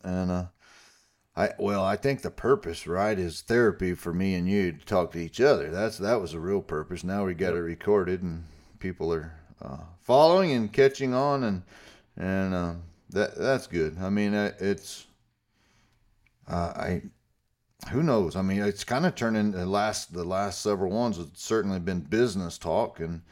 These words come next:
Speaker 1: and, uh, I think that's a big part of our mental, uh, process of each day is how the hell we gonna make a living doing it. And I don't know if this is supposed to be all about business, but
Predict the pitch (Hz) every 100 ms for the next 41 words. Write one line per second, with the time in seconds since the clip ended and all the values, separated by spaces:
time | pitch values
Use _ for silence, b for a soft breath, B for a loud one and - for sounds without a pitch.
0 | B B B B B - 85 85 82 76
1 | - 85 104 95 87 80 73 92 85 -
2 | 87 80 80 80 90 85 78 80 - _
3 | _ _ _ _ _ _ _ 69 71 -
4 | - _ _ _ _ _ _ _ - 78
5 | 85 - 78 - 73 85 - 69 82 85
6 | 85 82 80 78 80 82 82 76 78 82
7 | - 78 85 80 73 85 87 85 - 85
8 | 78 - 92 92 85 87 - 87 80 -
9 | 92 90 87 92 92 92 90 85 78 104
10 | 113 127 - 82 -